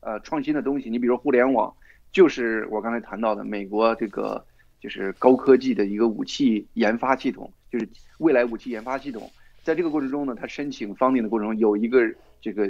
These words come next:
funding，这个就是有一个资金，最后就做出来一个互联网的一个雏形。嗯，它是有这样的一个概念，而且的话呢，它也确确实实这个社会还是比较自由的。所以说呢，一旦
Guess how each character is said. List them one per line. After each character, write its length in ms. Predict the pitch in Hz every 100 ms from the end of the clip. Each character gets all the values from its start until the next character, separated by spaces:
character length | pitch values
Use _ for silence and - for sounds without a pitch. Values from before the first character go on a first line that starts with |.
| - - -
funding， 440 | 113 113 101 - -
这 120 | -
个 420 | 98 98 98 - -
就 120 | 110
是 140 | 98
有 120 | 104
一 60 | 107
个 100 | 113
资 180 | - 117
金， 240 | 113 117 113 - -
最 140 | 123
后 80 | 107
就 100 | 107
做 200 | - 113
出 100 | 107
来 140 | 101
一 100 | 110
个 260 | 104 113 101 - _
互 160 | -
联 120 | 123 120
网 140 | 107
的 100 | 101
一 40 |
个 80 | 101
雏 180 | - 110
形。 300 | 107 98 101 - _ - - _
嗯， 260 | 127 127 117
它 160 | -
是 200 | 196 202
有 240 | 156 131 -
这 100 | 147
样 140 | 131
的 60 | 117
一 20 |
个 80 | 120
概 160 | 165
念， 160 | 127 110
而 180 | 131 170
且 160 | -
的 80 | 127
话 160 | 123 139
呢， 120 | 123
它 140 | 139 175
也 100 | 117
确 160 | 175
确 60 | 147
实 120 | 156
实 380 | 156 151 170 165 - -
这 80 | 185
个 80 |
社 160 | 156 180
会 160 | 165 139
还 200 | - 147
是 80 |
比 120 | 151 151
较 140 | 120
自 180 | - 151
由 140 | 110
的。 100 | - -
所 100 | 143
以 40 |
说 60 | 139
呢， 220 | 139 127 _ _ -
一 160 | 135 196
旦 400 | 190 202 123